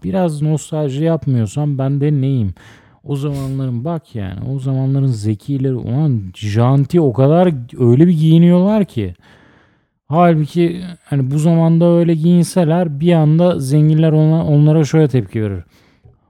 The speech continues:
"Ah, pardon. Yani pardon, bu ortam bunu mu gerektiriyordu? Ben şu an hani burası benim yatak odam.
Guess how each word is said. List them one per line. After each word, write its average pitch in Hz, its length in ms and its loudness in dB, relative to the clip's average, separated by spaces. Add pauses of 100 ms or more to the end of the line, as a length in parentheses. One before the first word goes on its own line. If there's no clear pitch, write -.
(100)
"Ah, - 220 -6 (1080)
pardon. 104 680 -4 (840)
Yani - 260 -12
pardon, 110 500 -4
bu 113 440 -4
ortam 113 380 -2
bunu 107 160 -2
mu 156 120 0
gerektiriyordu? 104 720 -6
Ben 107 180 -2
şu - 240 -8
an 120 200 -2
hani 131 320 -6
burası 123 400 -6
benim 147 220 0
yatak 151 380 -2
odam. 95 320 -6